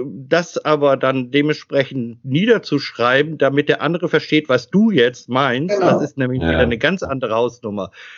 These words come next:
Speaker 1: Das ist, da, da bin ich voll bei dir, also, weil ich merk das auch schon, allein schon bei WhatsApp, wenn das innerhalb der Familie schon,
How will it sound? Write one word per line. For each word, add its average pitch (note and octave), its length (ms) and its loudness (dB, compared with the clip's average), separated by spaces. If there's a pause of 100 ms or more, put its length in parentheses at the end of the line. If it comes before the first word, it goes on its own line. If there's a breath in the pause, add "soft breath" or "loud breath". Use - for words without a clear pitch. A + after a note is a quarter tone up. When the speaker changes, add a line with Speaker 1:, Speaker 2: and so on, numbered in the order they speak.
(200 loud breath)
Speaker 1:
Das G#2 200 0
ist, - 320 -6
da, C3+ 520 4
da B2+ 420 2
bin C3+ 160 0
ich C3+ 140 -6
voll D#3+ 180 4
bei D3 240 4
dir, C3 300 4
also, A#2+ 340 0
weil A#2+ 460 4
ich - 240 -14
merk D3 220 0
das D3 180 -2
auch C3+ 100 -2
schon, C3+ 240 -4
allein D3 160 2
schon C#3+ 400 -2
bei B2+ 240 2
WhatsApp, D#3 640 2
wenn C#3 140 4
das C3+ 120 2
innerhalb C3+ 380 0
der B2+ 80 4
Familie C3+ 560 2
schon, A2+ 320 0